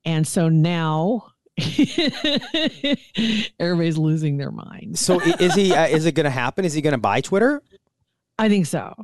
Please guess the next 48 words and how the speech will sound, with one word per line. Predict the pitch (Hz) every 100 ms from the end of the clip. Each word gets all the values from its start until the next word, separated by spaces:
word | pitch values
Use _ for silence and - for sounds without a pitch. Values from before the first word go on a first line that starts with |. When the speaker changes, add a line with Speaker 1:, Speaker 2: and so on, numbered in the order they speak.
| _ _ _ _
Speaker 2:
Wow. | 101 101 117 107
Oh, | 127 131
I | 110
bet | 104 107
everybody | 101 104 113
is | 123
losing | 95 87 90
their | 85
minds. | 82 78 80 - _ _ _ -
Speaker 1:
I | 185
think | 185 156
so. | 165 139 113 -
I | 165
think | 175 151
he's, | 165 151 139
uh, | 151 131
let's | 151 151
see, | 151
let | 147
me | 143
find | 170 147
the | 139
latest | 143 139 131
story | - 151
that's | 135 131
in | 151
here | 143 127
from | 143 131
Business | 131 135 143 135
Magazine. | 120 135 143 139 57 156 170 - - - _ _ -
Uh, | 226 269 294 285 285 285 285 277 277 -
A | 180 175
P | - 165
just | 151 -
had | 147
a | 147
story | - 156 143
that | -
came | 151 139
out | 117
too. | - 147 135
Let | 143
me | 160
see | 151
what | 143
that | 151 -
looks | 139 -
like. | 143 139